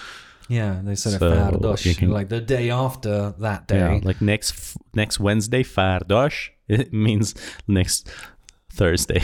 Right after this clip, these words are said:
Speaker 2: <laughs>
Speaker 1: Yeah, I like that one. Now that's, uh, no, it's a, it's a little bit confusing still for me when I,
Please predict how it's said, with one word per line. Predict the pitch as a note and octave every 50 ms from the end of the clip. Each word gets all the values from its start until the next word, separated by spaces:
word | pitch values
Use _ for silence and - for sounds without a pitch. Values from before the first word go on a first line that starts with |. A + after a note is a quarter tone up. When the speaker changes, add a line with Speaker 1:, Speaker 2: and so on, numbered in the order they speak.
| - -
Speaker 2:
<laughs> | - -
Speaker 1:
Yeah, | C#3+ C#3+
I | D3
like | D#3+ F3 - -
that | A#2 G#2
one. | G2+ F#2+ G2+
Now | A2+ A#2 A#2 A2
that's, | A#2 A#2 G#2+ - - -
uh, | B2 A2+ A2 A2 A2 G#2+
no, | G#2 A#2 A#2
it's | A#2 G#2+ C3+ C3+ -
a, | D#3+ D3+
it's | D3 D3+ D3+ - -
a | D#3
little | E3 F#3 G3 F#3+ F3+
bit | F3 E3+ -
confusing | - - C#3+ - D#3 D3+ C#3+ B2+ A#2+ A2+
still | - - - B2+ B2 A#2+
for | - -
me | G#2+ G#2+ G#2
when | G#2 G#2+ G2+
I, | G2+ G#2 G2+ G2+